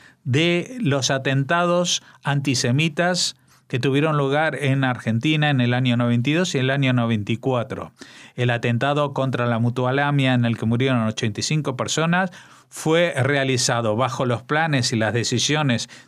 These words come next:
de la cúpula del gobierno de los ayatolás en Irán por agentes de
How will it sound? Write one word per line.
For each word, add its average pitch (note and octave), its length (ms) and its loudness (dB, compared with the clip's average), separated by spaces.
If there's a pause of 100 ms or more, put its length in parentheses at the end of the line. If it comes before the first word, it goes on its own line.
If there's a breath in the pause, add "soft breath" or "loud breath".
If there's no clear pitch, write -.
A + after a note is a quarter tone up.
de B2 100 2
la A2+ 180 0
cúpula C#3+ 460 0
del G#2+ 160 0
gobierno C#3 360 0
de B2 80 2
los A2+ 160 -2
ayatolás A2 680 -2
en B2+ 100 0
Irán C#3+ 340 0 (280 loud breath)
por F#3 340 0
agentes G3 840 0
de F#3 280 -2